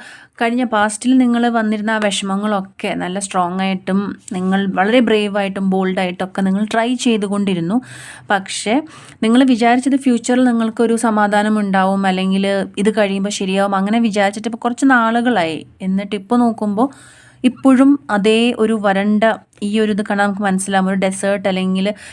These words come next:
ശൂന്യതയാണ് നിങ്ങൾക്കിപ്പോൾ തോന്നുന്നത്. നിങ്ങളുടെ റിലേഷൻഷിപ്പിലാണെങ്കിൽ ഒരു ശൂന്യത തോന്നുന്നു, ജോലി സ്ഥലത്താണെങ്കിൽ ആകെ ഒറ്റപ്പെട്ടൊരവസ്ഥ, സുഹൃത്തുക്കളില്ല, ചെയ്യുന്ന വർക്കുകളൊന്നും തന്നെ ശരിയാവുന്നില്ല എന്ന് തോന്നുന്നു.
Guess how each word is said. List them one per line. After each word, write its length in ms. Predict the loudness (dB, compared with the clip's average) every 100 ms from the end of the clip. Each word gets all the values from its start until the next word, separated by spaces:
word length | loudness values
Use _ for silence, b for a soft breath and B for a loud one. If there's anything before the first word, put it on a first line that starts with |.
| B
ശൂന്യതയാണ് 720 | 2 4 6 6 6 4 2
നിങ്ങൾക്കിപ്പോൾ 400 | 0 -4 -4 -6 -4
തോന്നുന്നത്. 540 | -4 -4 -4 -4 -6
നിങ്ങളുടെ 300 | -6 -2 -2
റിലേഷൻഷിപ്പിലാണെങ്കിൽ 1000 | 0 -2 -2 -4 -6 -4 -2 0 0 0
ഒരു 80 | -2
ശൂന്യത 380 | -2 -4 -2 -4
തോന്നുന്നു, 520 | -4 -4 -4 -4 -6 B B B
ജോലി 260 | 2 2
സ്ഥലത്താണെങ്കിൽ 640 | 0 0 0 2 2 2 2
ആകെ 260 | 2 2 0
ഒറ്റപ്പെട്ടൊരവസ്ഥ, 880 | -2 -4 -4 -2 0 -2 -4 -4 -2
സുഹൃത്തുക്കളില്ല, 800 | 0 0 0 -2 -2 -2 -2 -4
ചെയ്യുന്ന 340 | -2 0 2
വർക്കുകളൊന്നും 800 | 2 0 -2 -2 2 6 6 6
തന്നെ 120 | 4
ശരിയാവുന്നില്ല 880 | 2 0 0 2 2 0 2 2 0
എന്ന് 200 | -2 -4
തോന്നുന്നു. 540 | -4 -4 -4 -4 -6